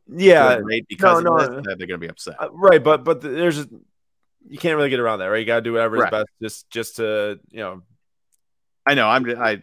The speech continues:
Speaker 2: I guess I
Speaker 1: res-,
Speaker 2: get
Speaker 1: res-,
Speaker 2: it.
Speaker 1: resolve what there is.
Speaker 2: What I'm
Speaker 1: Yes,
Speaker 2: saying is,
Speaker 1: I,
Speaker 2: I
Speaker 1: I
Speaker 2: hope anybody in this,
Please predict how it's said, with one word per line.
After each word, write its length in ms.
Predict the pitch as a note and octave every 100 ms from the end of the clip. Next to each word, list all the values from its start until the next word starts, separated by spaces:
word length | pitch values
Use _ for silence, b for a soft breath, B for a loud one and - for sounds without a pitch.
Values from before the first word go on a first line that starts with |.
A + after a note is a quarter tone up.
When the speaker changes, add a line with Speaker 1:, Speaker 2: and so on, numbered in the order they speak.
| G2
Speaker 2:
I 120 | F#2
guess 360 | F2 E2+ - -
I 120 | -
Speaker 1:
res-, 140 | C3+
Speaker 2:
get 100 | A#2+
Speaker 1:
res-, 180 | C#3 B2
Speaker 2:
it. 60 | -
Speaker 1:
resolve 440 | - C3+ B2+ C3 C3
what 140 | B2+
there 300 | B2 B2 G2
is. 280 | F#2 - _ _
Speaker 2:
What 160 | - C#3+
I'm 120 | D#3
Speaker 1:
Yes, 60 | E3
Speaker 2:
saying 260 | F3 F#3+
is, 60 | D#3
Speaker 1:
I, 40 |
Speaker 2:
I 100 | D3+
Speaker 1:
I 40 | D#3+
Speaker 2:
hope 180 | C#3+ A#2+
anybody 420 | F3+ E3 E3 D#3+
in 100 | D3+
this, 200 | C#3 B2+